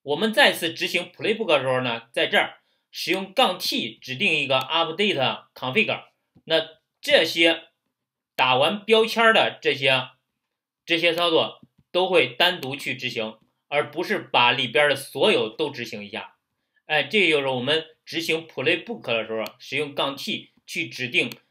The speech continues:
哎，这个 Playbook 里边儿都有哪些任务需要执行，只有打上了这个标签儿的任务才能执行的。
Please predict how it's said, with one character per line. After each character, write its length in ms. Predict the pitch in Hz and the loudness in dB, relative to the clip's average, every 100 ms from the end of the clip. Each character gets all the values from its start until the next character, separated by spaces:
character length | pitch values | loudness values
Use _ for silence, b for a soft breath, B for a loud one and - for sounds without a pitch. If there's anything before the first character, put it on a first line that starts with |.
| _ | _
哎， 200 | 147 160 | -2 -2
这 220 | 160 254 208 | -2 -4 -2
个 180 | - | -2
Playbook 680 | - 156 190 - 269 - 156 | -4 -4 -4 -6 -12 -4 -2
里 80 | 123 | -2
边 140 | 117 | -2
儿 180 | 117 - | -4 -4
都 200 | 220 220 | 0 2
有 340 | 190 139 135 _ _ _ _ - | 2 0 -4 _ _ _ _ -10
哪 300 | 143 139 139 | -2 -2 -2
些 300 | - 214 220 | -2 2 4
任 280 | 220 160 123 | 4 2 0
务 120 | 113 | -4
需 200 | - 165 | -4 0
要 360 | 139 110 - _ | 2 0 -8 _
执 120 | - 143 | -10 -4
行， 360 | 131 127 - _ _ _ _ _ | -4 -4 -8 _ _ _ _ _
只 180 | - 196 | -2 4
有 160 | 220 165 | 4 4
打 260 | 131 123 | 2 2
上 120 | 156 | 2
了 120 | 175 170 | -2 -2
这 260 | - 254 | -2 0
个 160 | 143 - | 2 0
标 180 | 143 147 | 0 0
签 180 | 151 151 | 0 -2
儿 100 | 147 | 0
的 160 | 120 117 | 0 -2
任 220 | 139 127 | -4 -2
务 200 | 113 - | -4 -8
才 200 | - 120 | -6 -4
能 200 | 123 110 | -4 -8
执 100 | 120 | -12
行 180 | 110 107 | -12 -10
的。 160 | 104 | -12